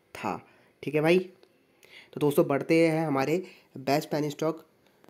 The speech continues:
अ, below टेन रुपीज, स्टॉक नंबर टू, जिसका नाम है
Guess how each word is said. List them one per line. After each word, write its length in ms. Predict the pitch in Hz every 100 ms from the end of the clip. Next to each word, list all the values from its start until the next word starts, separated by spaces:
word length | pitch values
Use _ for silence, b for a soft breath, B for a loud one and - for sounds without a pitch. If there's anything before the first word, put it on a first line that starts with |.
| _
अ, 140 | 131 127
below 260 | 147 156
टेन 180 | 147 143
रुपीज, 460 | 143 151 165 - - _
स्टॉक 260 | - 147 147
नंबर 320 | 139 156 180 -
टू, 180 | 135 123 - _ _ _ _ _ -
जिसका 220 | 135 143
नाम 360 | 131 127 139 143
है 240 | 160 190